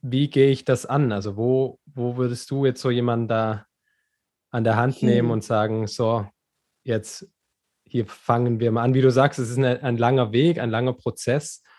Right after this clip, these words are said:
Speaker 2: Mhm.
Speaker 1: Ähm, aber wo, wo kann ich ansetzen?
Speaker 2: Also wenn ich jetzt jemanden an der Hand nehmen würde, würde ich den auf jeden Fall mit zum Yoga nehmen.
Speaker 1: Mhm.
Speaker 2: Weil das da halt, also ich würde mal ganz allgemein sagen, Bewegung.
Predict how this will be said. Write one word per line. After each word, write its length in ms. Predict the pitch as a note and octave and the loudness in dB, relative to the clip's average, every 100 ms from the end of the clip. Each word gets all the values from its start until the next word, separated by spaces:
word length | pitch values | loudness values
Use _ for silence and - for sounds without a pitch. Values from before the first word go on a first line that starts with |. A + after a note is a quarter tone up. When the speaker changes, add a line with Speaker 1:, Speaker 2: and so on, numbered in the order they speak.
| - _ | -20 _
Speaker 2:
Mhm. 220 | F3+ E3 B2+ | -12 -8 -2
Speaker 1:
Ähm, 500 | A2+ A2 A2+ - _ _ | -2 0 -4 -10 _ _
aber 240 | - A2+ A2 | -4 -4 0
wo, 280 | C3 A2+ | 0 2
wo 100 | B2 | -2
kann 180 | C3+ C#3+ | 0 2
ich 140 | C#3 A2 | 2 0
ansetzen? 640 | C3 G#2 F2 - G2+ - _ _ _ _ _ _ _ _ _ _ _ - _ _ _ - - | -2 -4 -8 -10 -16 -16 _ _ _ _ _ _ _ _ _ _ _ -20 _ _ _ -16 -2
Speaker 2:
Also 220 | E3+ E3 | 0 4
wenn 160 | E3+ D3+ | 4 4
ich 140 | G3+ | 0
jetzt 180 | G3+ - | 0 0
jemanden 220 | F#3+ E3 | 0 2
an 60 | D#3 | 4
der 100 | E3 | 4
Hand 180 | F3+ | 2
nehmen 240 | G3+ G3 F#3+ | 0 -2 4
würde, 500 | F#3+ F#3+ G3 G#3 - | 6 8 4 2 -10
würde 260 | D#3 E3 - | 0 0 2
ich 220 | - - | 0 -2
den 140 | E3 D#3+ | -2 -4
auf 120 | D#3 | -2
jeden 140 | D#3 D3+ | -6 -2
Fall 100 | D3+ | -4
mit 120 | D3+ | -4
zum 160 | D3 | -4
Yoga 280 | D3+ D#3 F3 | 0 2 2
nehmen. 340 | F#3+ G3+ A#3 D#4+ - - - - | -2 -4 -4 -6 -12 -16 -18 -12
Speaker 1:
Mhm. 320 | A#2+ F#2 B2 - _ _ _ _ _ _ | -8 -6 -8 -10 _ _ _ _ _ _
Speaker 2:
Weil 220 | D#3+ D#3 | 4 4
das 180 | D#3 - | 4 4
da 480 | D#3 D#3 D#3+ E3 | 6 8 6 4
halt, 640 | D#3+ D#3+ D#3 D#3 D#3 D3+ - | 2 4 4 6 4 4 4
also 180 | D3+ | 2
ich 120 | E3 F3 | 2 4
würde 220 | G3 G3 | 4 6
mal 140 | E3+ | 4
ganz 220 | E3 G3 G3+ | 6 4 6
allgemein 540 | D#3+ E3 D#3+ D3 D3 | 6 6 4 4 6
sagen, 300 | D3 C#3+ D3+ | 6 6 4
Bewegung. 680 | D3+ D3 C#3 B2+ A#2+ - - | -2 2 4 4 -2 -6 -20